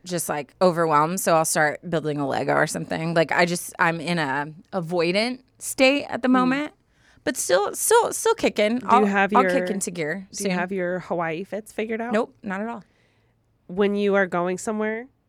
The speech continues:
Speaker 2: what's the first thing you think of?
Speaker 1: Huh?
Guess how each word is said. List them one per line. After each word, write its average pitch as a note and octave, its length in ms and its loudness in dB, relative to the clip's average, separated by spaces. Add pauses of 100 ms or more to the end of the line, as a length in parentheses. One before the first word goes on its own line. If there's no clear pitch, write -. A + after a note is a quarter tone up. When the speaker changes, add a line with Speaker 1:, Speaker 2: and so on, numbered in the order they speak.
(520)
Speaker 2:
what's F#3+ 200 -8
the A3 80 -10
first - 280 -10
thing F#3 140 -8
you E3 140 -8
think D#3+ 220 -12
of? - 200 -18 (840)
Speaker 1:
Huh? G3 240 -6